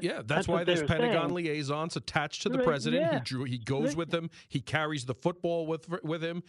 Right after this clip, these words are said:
Speaker 1: He,
Speaker 2: Right.
Speaker 1: he's his military liaison. He's his attaché. He, he's his direct link to
Speaker 2: Yeah.
Speaker 1: the Secretary of Defense.
Speaker 2: So I
Speaker 1: Um,
Speaker 2: don't know. I don't know how Biden didn't know about this, is what I mean.
Speaker 1: Well,
Speaker 2: How
Speaker 1: uh,
Speaker 2: about it?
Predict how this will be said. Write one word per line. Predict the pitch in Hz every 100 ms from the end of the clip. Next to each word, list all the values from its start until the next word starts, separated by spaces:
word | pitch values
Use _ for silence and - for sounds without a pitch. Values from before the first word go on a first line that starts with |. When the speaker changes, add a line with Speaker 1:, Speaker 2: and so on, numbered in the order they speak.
| - -
Speaker 1:
He, | - 147 175
Speaker 2:
Right. | 190
Speaker 1:
he's | 175
his | 160 170
military | 147 175 165 185 185
liaison. | 180 180 220 180 101 92
He's | 120
his | 135 131
attaché. | 147 - 175 156 175 180 90
He, | 110 139
he's | 127 190 190
his | 202 190
direct | - 143 170 175
link | 156 156 -
to |
Speaker 2:
Yeah. |
Speaker 1:
the | 139
Secretary | - 147 135 139
of | 139
Defense. | 113 110 87 - - _ - - - - -
Speaker 2:
So | 127
I | 127 202
Speaker 1:
Um, | 180
Speaker 2:
don't | 202 208
know. | 190 180 180 160 _ _ -
I |
don't | 202 220
know | 196 185
how | 196 196
Biden | 156 190 196 175
didn't | 165 190
know | 170 196
about | 160 127 117 -
this, | 127 -
is | 131
what | 131
I | 127
mean. | 131 - - -
Speaker 1:
Well, | 208 160
Speaker 2:
How | 165 170
Speaker 1:
uh, |
Speaker 2:
about | 165 170
it? | 165